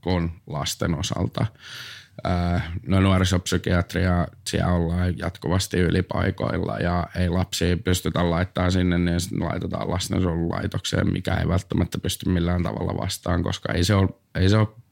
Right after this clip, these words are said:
mielenterveyspalvelu tai hoitoa. Kyllä siellä niinku voidaan sitä tukea, mutta et, et tietyllä tavalla siinä näkyy, että kyllä meillä on niinku nähtävissä just vaikka, että viimeinen kolmekymmentä vuotta, niin se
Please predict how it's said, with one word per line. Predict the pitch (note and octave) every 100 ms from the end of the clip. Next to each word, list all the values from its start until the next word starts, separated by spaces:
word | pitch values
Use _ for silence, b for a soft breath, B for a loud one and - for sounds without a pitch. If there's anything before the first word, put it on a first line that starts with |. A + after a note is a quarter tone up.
| -
mielenterveyspalvelu | A2 F#2+ F2+ F2 F#2+ - - - - - - - - - G2 G2 E2+ E2+ E2+
tai | - F2+
hoitoa. | F2+ F2+ E2 E2+ E2
Kyllä | E2+ F2+
siellä | F2+ F2
niinku | E2 F#2+ -
voidaan | F#2+ F#2 G2
sitä | G2 -
tukea, | - C3 - - -
mutta | - F2+ - - F#2 B B B B B
et, | G2+ F2 - _ - F2+
et | F2+ - -
tietyllä | F#2+ F#2 F2+
tavalla | F2 F2+ F2 E2+ F2 - - B B B B _ _ _ - - -
siinä | - F#2 G2
näkyy, | A#2 - G2 F2+
että | F2
kyllä | F#2+ F#2
meillä | F#2 G#2 A2
on | A2+ G2 - _ - -
niinku | F#2+ F#2+
nähtävissä | G2+ G2+ F2 - D#2 F2 D#2+
just | E2 -
vaikka, | D#2 E2+ - E2
että | - - B B B B -
viimeinen | F#2+ F#2 F#2 E2+
kolmekymmentä | F2 E2 - -
vuotta, | F2+ E2+ - -
niin | F2+ E2+ E2+
se | F2